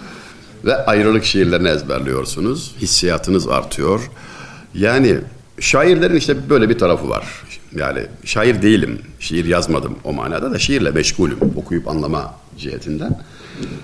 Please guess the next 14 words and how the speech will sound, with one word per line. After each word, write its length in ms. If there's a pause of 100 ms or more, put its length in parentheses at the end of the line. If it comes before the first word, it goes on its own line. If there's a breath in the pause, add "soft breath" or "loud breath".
(180 loud breath)
Herkesin 720
önünden 580
geçip 420
giden, 420
duyduğu, 480
işittiği, 580
gördüğü, 460
kokladığı, 640
üstüne 440
bastığı, 480
altında 440
bulunduğu 360
her 240
şey, 300